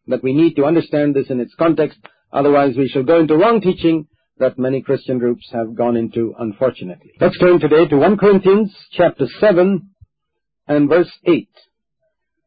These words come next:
We were considering in the latter part of our study last week about Paul's instructions to single people, the unmarried and the widows.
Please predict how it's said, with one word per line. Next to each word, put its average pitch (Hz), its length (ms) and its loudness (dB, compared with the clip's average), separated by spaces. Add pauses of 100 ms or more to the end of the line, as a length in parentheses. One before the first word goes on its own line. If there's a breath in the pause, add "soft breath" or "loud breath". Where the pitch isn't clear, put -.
(160)
We 135 120 0
were 131 120 0
considering 165 680 2
in 147 120 -2
the 135 80 2
latter 143 260 0
part 151 280 0
of 123 120 -4
our 135 280 0 (160)
study 160 240 2
last 139 300 2
week 151 180 0 (960)
about 131 260 -2
Paul's 214 280 2
instructions 180 680 -2 (300)
to 156 400 2 (600)
single 196 280 2
people, 143 380 -4 (1040)
the 131 220 -4
unmarried 160 500 2 (640)
and 151 160 0
the 147 60 2
widows. 139 340 0